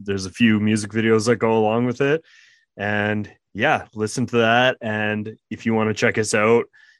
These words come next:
um, probably the most active place we're on is Instagram, and our Instagram handle is just Trench with underscores in between each letter. So T underscore R underscore E underscore, and so on and so forth.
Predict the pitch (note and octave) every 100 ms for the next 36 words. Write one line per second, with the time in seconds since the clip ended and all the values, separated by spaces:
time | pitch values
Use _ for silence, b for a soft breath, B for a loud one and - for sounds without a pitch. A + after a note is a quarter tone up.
0 | _ F#2 F#2 F#2 F#2 F2+ F#2 F#2 _ A#2
1 | A2+ A2+ G#2+ G2+ G2 G#2+ B2+ A#2+ - G#2+
2 | A2 A2+ B2+ - A2+ G#2+ - G#2+ G2+ G2+
3 | G#2 G#2+ G2 F2+ - A2 G#2 - G2 G2
4 | G#2 A#2 C3 _ - G2 G2 F#2+ F#2 F#2
5 | - G2+ G2 F#2+ F#2 - G2+ F#2+ G2+ G2
6 | G2+ G2 G2+ F#2 F2+ F#2 F#2 - - G#2+
7 | G#2 G#2+ - - G#2 G2 - - F#2+ G2+
8 | G#2 - G2+ G2 G#2+ G#2 G#2 - G2+ G2
9 | G2 - F#2 G#2+ F#2 F#2+ - F2 F2 -
10 | _ - F#2+ F#2 F#2 - F2 D#2+ D#2+ E2
11 | E2+ D#2+ F2+ E2+ D#2 F#2 E2+ D#2 D2+ -
12 | E2 D2+ - B B F2+ F2+ F2 F2 -
13 | - F#2+ E2 E2 F2 - F2 G2 F2 D#2